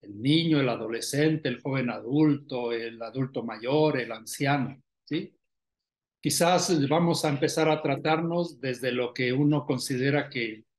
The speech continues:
que nos va a tocar a nosotros, que es más o menos cuando nos consideramos jóvenes adultos o, o jóvenes.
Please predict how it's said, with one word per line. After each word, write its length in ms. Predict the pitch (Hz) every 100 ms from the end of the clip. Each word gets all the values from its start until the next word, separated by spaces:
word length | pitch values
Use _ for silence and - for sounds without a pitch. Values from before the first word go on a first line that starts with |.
| _ _ _ _ _ _ _
que 100 | -
nos 180 | 143 139
va 120 | 165
a 20 | 170
tocar 260 | - 170
a 60 | 151
nosotros, 540 | 135 139 214 147 139
que 80 | 156
es 80 | 143
más 180 | 156 151
o 80 |
menos 400 | 139 156 156 156
cuando 600 | - 123 123 120 117 107 - _ _ _ _ _ _ _
nos 200 | 185 139
consideramos 680 | 139 127 127 123 139 143 135
jóvenes 400 | 151 139 135 131
adultos 640 | 127 135 170 - 160 165 -
o, 80 | 117
o 260 | 117 - 131
jóvenes. 880 | 175 190 160 151 170 - - _